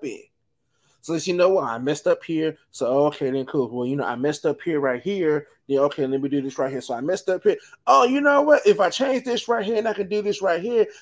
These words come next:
So then while you running it back, you're not running in place. And now you're starting to make the steps in where you need to get to, to, to the next step. And so I was like, "Man," so, like, it, it's something for where I be, I be in my word,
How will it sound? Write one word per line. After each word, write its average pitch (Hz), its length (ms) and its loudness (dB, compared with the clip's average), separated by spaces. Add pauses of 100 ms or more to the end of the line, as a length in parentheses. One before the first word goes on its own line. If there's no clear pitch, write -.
So 208 180 2
then 240 220 -2
while 208 200 2
you 190 140 -2
running 214 300 0
it 175 80 -6
back, 226 260 2
you're 208 100 0
not 214 280 -2
running 220 240 2
in 190 100 -2
place. 233 320 -2
And 190 160 -4
now 214 160 0
you're 202 160 -4
starting 190 240 -2
to 175 100 -2
make 190 200 -2
the - 40 -14
steps - 380 -4
in 175 80 -2
where 175 120 0
you 175 120 -8
need 165 140 -4
to 135 80 -12
get 143 240 -10
to, 180 140 -4
to, 156 200 -8 (120)
to 196 100 -2
the 156 60 -6
next 160 280 -2
step. - 300 -8 (2250)
And 226 180 2
so 269 140 2
I 247 180 4
was 240 220 0
like, 190 440 -4 (540)
"Man," 247 420 2
so, 233 300 2
like, 180 440 0
it, 190 300 -12
it's - 200 -12
something 160 260 -4
for 160 180 -6
where 160 300 2
I 110 100 -6
be, 143 380 -4 (180)
I 98 80 -16
be 123 220 -4
in 127 80 -2
my 104 100 -4
word, 160 580 2